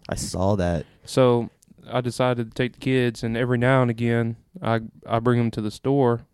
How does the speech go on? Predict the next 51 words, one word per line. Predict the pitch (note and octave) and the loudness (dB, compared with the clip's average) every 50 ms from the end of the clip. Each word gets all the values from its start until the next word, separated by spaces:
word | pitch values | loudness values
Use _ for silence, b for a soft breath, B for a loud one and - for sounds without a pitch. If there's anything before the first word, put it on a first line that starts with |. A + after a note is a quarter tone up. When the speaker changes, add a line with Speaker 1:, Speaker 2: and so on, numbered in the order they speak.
| _ _ _ - | _ _ _ -8
Speaker 2:
and | A#2 A2+ A2+ | -6 -2 -2
I | A2+ | -2
tell | A2 - A#2 A#2 A#2+ A#2+ | -2 -2 -2 0 0 2
them | A#2+ A#2+ A#2 A2 - - | 2 2 0 -2 -2 -4
they | - A#2 A#2 | -4 -4 -2
can | A#2 A#2+ A2+ | -2 -2 -2
get | A#2 A2+ A2 - | 0 -2 -2 -2
one | - A#2+ B2+ B2+ B2 | 0 2 2 2 2
thing | - - B2+ B2+ A#2+ A2+ A2 A2+ A2+ - - _ _ _ _ _ - | 2 0 0 0 0 0 -2 -4 -4 -6 -10 _ _ _ _ _ -8
that | - G#2+ G2+ - | -6 -6 -6 -4
they | - A2+ G#2+ | -2 -2 0
want. | G#2 A2+ A2+ G#2+ - - _ _ _ _ _ _ _ _ - | 0 0 0 0 -2 -6 _ _ _ _ _ _ _ _ -4
You | - B2 | 0 2
know | A#2+ A#2 A#2 | 2 2 2
what | A#2 A2+ | 2 0
I'm | A#2 A#2 | -2 -4
saying? | A2+ - B2+ B2+ B2 A#2+ A#2+ - - - | -2 0 0 0 0 0 -2 -4 -8 -4
You | C3+ C3 | -2 2
can | C3 C3 | 2 4
get | B2 B2+ A#2 | 2 2 2
one | A#2+ D3 F3 E3+ | 4 2 2 4
thing | - E3+ E3+ D#3+ D#3 C#3+ | 2 2 2 2 2 2
in | D3+ D#3 | 2 2
the | D3+ C3+ | 0 -2
store | - - C#3 C#3 C3 | -2 0 0 2 2
you | B2+ B2 B2 | 2 2 2
want. | B2 A#2+ A#2 A#2 - - | 2 0 0 -2 -4 -2
It | |
Speaker 1:
But | B2 | 2
Speaker 2:
don't | A#2+ - | 4 6
Speaker 1:
you, | - | 6
Speaker 2:
have | C#3 C#3+ | 6 6
Speaker 1:
they | - - | 4 6
Speaker 2:
to | |
be | C3+ C3 | 6 8
a | B2+ | 8
Speaker 1:
can't, | A#2+ A#2 | 8 8
they | B2+ | 10
can't | C3+ C#3+ - - | 8 8 8 8
Speaker 2:
birthday, | - D3 C#3 C3+ | 8 8 8 10
Speaker 1:
choose, | C3 G2+ | 8 8
like, | F#2 C#3 | 8 8
an, | |
Speaker 2:
Christmas, | C#3 C#3+ C3+ - - C#3+ C#3 D3 C#3 - | 10 8 8 6 4 4 4 4 4 2
anything. | B2+ C3+ C3+ C3 B2 - - A#2 | 2 2 4 2 2 2 0 -2
Speaker 1:
they | A#2+ B2 | 0 2
can't | A#2 A2 G2 | 2 2 2
get | G2 F2+ | 2 2
an | E2+ | 2
Xbox, | F2 F2+ - - - D2+ C#2 C2+ - | 0 -2 -2 -2 -2 -2 -2 -4 -4
though. | - D2 D2+ E2+ | -4 -2 -2 -2